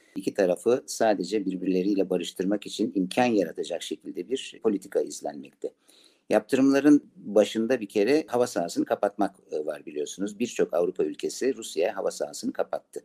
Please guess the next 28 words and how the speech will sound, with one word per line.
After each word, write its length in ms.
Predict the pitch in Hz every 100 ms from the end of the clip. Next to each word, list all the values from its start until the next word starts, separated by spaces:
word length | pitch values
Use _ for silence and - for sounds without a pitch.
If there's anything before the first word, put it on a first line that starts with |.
| _ _ _ -
Türkiye'nin 380 | 113 104 113 110
böyle 280 | 113 110 98
bir 220 | 95 -
düşüncesi 500 | 95 - 92 90 -
olmadı, 640 | - 92 82 - 95 131 104
böyle 200 | 90 85
bir 120 | 65
adım 240 | - 73
da 120 | -
atmadı. 460 | 90 - 73 - 92 _ _ - - -
Bunun 240 | 113 123
dışında 500 | 120 120 107 120 120
başka 440 | 101 104 101 123 104
bir 160 | 90
dizi 220 | 90 90 92
yaptırımlar 600 | 85 - 85 82 82 76
var. 400 | 76 104 - -
Onlar 360 | 98 98 92
da 40 | 92
zaman 300 | 92 92 87
içinde 340 | 85 87 76
gösterecek 640 | 78 82 - 78 73 78 -
kendini. 480 | 73 71 71 104 - -
Tabii 240 | 110 107
Türkiye'nin 600 | - - 117 107 113 113
Rusya 340 | 95 123 - 104
ve 80 | 98
Ukrayna'yı 760 | 98 - 107 107 90 87 123